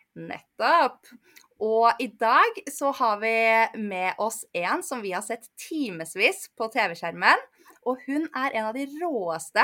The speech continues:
håndballjentene Norge noensinne har hatt. Etter at hun la opp, så har hun fortsatt å imponere og kjørt på i samme tempo karrieremessig. Og i dag er hun daglig leder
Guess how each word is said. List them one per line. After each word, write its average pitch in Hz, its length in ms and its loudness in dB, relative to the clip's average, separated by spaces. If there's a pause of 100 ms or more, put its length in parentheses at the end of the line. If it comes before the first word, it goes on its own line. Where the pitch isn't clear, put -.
(140)
håndballjentene 180 760 -2
Norge 214 420 -2
noensinne 196 720 -4
har 202 160 2
hatt. - 240 -8 (640)
Etter 294 260 -2
at 226 140 0
hun 269 100 0
la 262 80 6 (140)
opp, - 320 2
så 277 260 0
har 247 240 4
hun 247 160 0
fortsatt 196 480 -6
å - 20 -4
imponere 196 580 0
og 226 180 -6
kjørt 220 420 -6
på 220 240 -6
i 233 80 -8
samme 208 480 -8
tempo 202 460 -4 (340)
karrieremessig. 208 640 0 (640)
Og 247 160 0
i - 20 -12
dag 254 220 2
er 262 100 -2
hun 262 80 -4
daglig 208 460 -2
leder 208 320 -4